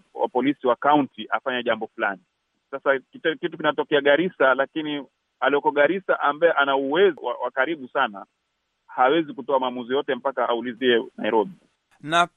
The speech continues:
Speaker 2: kitisho kinapotolewa, wao nadhani wale watu wa Garissa wakiwa wamepata habari kama habari ya Garissa, wanafunzi walipata habari toka Jumatatu wakisema kuna kitisho. Kwa nini wa-, wakuu hawakuchukua hatua?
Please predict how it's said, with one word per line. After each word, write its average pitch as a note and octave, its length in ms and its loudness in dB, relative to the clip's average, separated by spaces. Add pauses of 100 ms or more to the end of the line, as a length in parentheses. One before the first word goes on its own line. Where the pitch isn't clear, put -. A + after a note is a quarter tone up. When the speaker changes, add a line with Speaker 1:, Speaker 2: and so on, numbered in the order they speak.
(120)
Speaker 2:
kitisho A#3+ 400 -6
kinapotolewa, E3+ 920 0
wao F3 180 2
nadhani D#3 560 0
wale D#3 360 0
watu D3+ 240 0
wa D3+ 60 -6
Garissa D3+ 340 -6
wakiwa C#3+ 220 -8
wamepata C#3+ 420 -2
habari B2+ 420 2
kama C3 480 -2
habari C3 460 -2
ya B2+ 100 -4
Garissa, A#2+ 500 -6 (300)
wanafunzi C#3 720 -4
walipata C3+ 460 -2
habari C3+ 380 0
toka C3 260 -8
Jumatatu B2+ 500 0
wakisema C3 440 -6
kuna B2 380 -6 (320)
kitisho. C#3+ 680 -6 (340)
Kwa D3 160 2
nini E3+ 320 -2 (140)
wa-, C#3 380 -2
wakuu C3+ 360 -2
hawakuchukua C3+ 560 0
hatua? A#2 380 -4